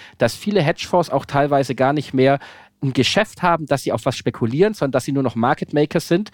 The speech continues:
Das heißt, dass sie nur noch Kurse stellen, teilweise für Neo-Broker und dann eben gewisse, man sagt in der Fachsprache Exposure, also gewisse Überhänge absichern über die börsengehandelten Terminmärkte.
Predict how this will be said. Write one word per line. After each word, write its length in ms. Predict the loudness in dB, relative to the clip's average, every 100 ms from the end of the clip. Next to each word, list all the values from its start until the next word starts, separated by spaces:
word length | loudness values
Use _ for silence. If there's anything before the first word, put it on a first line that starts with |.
| -16 -10 -2
Das 100 | 2
heißt, 160 | 2
dass 100 | 2
sie 80 | 2
nur 100 | 2
noch 140 | 0
Kurse 320 | 2 0 0 -4
stellen, 320 | 0 2 2
teilweise 460 | 2 2 2 0
für 140 | -2 -2
Neo-Broker 680 | 2 0 2 2 4 2 0 -4 -20 0
und 200 | 0 2
dann 260 | 0 0 -2
eben 280 | 0 0 0
gewisse, 640 | 0 2 2 2 0 0 -2 -16 _
man 120 | -2
sagt 240 | -2 0
in 20 |
der 80 | -2
Fachsprache 560 | 0 0 2 2 2 0
Exposure, 600 | -6 -8 2 2 4 2
also 160 | 0 -2
gewisse 460 | -2 0 2 2 0 -14 -2 4
Überhänge 580 | 6 6 2 0 0
absichern 580 | 0 -2 -2 -4 0 -2 0
über 240 | 0 2
die 140 | 0 0
börsengehandelten 920 | 0 0 -2 -4 -2 -2 -4 -10 -6
Terminmärkte. 720 | -4 -4 -4 -4 -8 -6 -10